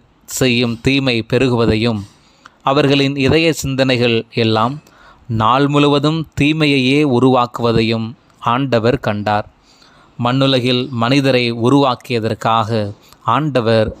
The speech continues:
மனம் வருந்தினார். அவரது உள்ளம் துயரமடைந்தது. அப்பொழுது ஆண்டவர், "நான் படைத்த மனிதரை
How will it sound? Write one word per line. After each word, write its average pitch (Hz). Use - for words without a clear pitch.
மனம் 127
வருந்தினார். 107
அவரது 123
உள்ளம் 123
துயரமடைந்தது. 110
அப்பொழுது 117
ஆண்டவர், 113
"நான் 123
படைத்த 139
மனிதரை 120